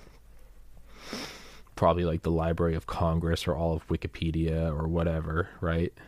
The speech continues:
Just throw 'em onto Mars, bury 'em somewhere. Same with the genetic samples, which I, I think we should be doing. I think we should be putting things in decaying orbit. I think we should put 'em up in a space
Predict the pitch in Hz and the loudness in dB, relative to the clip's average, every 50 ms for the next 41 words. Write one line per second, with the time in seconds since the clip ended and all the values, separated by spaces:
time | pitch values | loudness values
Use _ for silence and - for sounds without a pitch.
0 | - - - - - - - - - - - 95 - - - 90 85 82 82 82 | -20 -20 -20 -20 -20 -20 -20 -20 -16 -6 -4 -2 -2 0 0 0 2 2 4 4
1 | 85 82 85 85 85 85 82 80 80 82 82 80 - - - 80 78 78 80 78 | 4 4 4 4 4 4 4 4 2 2 0 0 -2 -2 -2 0 0 0 0 0
2 | 78 78 - - 78 78 78 78 78 80 87 - - - - - - - - - | 0 0 0 0 0 0 0 0 0 0 -2 -2 -6 -12 -20 -20 -20 -20 -20 -20
3 | - - - - - - - - 90 87 87 87 85 - - 82 82 - 82 80 | -20 -20 -20 -20 -16 -8 -2 2 4 4 4 4 4 2 0 -4 -2 0 0 2
4 | 78 78 78 - - - 82 76 76 78 - 78 78 78 80 - - - - - | 2 2 0 -2 -2 -2 -2 -2 0 0 0 0 0 0 -2 -2 -2 -2 0 0
5 | - 107 - - - 113 - - 196 170 - 113 101 92 90 85 85 82 80 85 | 0 0 -2 0 0 0 2 2 2 2 4 4 4 4 2 2 2 2 2 4
6 | 82 82 80 78 78 85 - - - - - 98 101 - 151 127 110 107 98 - | 4 4 4 2 0 0 -4 -6 -10 -6 -2 -2 0 2 2 2 4 2 2 2
7 | 95 90 92 87 - - 92 85 82 82 - 82 80 80 80 85 80 76 78 - | 0 0 0 -2 -2 0 0 0 0 2 2 2 2 2 2 2 0 0 0 -2
8 | - - 80 80 78 80 76 76 80 82 82 98 101 - - - - - - - | -2 0 0 2 2 2 0 0 0 0 4 4 4 2 2 -2 -12 -20 -20 -20
9 | - - - - - - - - - - - - - - - - - - - - | -20 -20 -18 -18 -18 -18 -18 -18 -18 -18 -18 -16 -16 -16 -18 -18 -18 -18 -18 -20
10 | - - - - - - - 127 120 135 127 143 131 - 120 - - 139 131 131 | -20 -12 -8 -8 -6 0 2 4 6 6 8 6 6 6 4 4 6 6 8 8
11 | 123 117 - - 117 107 - - - 107 101 101 98 92 - - - | 8 6 6 4 4 4 2 2 2 4 6 6 6 4 2 0 -2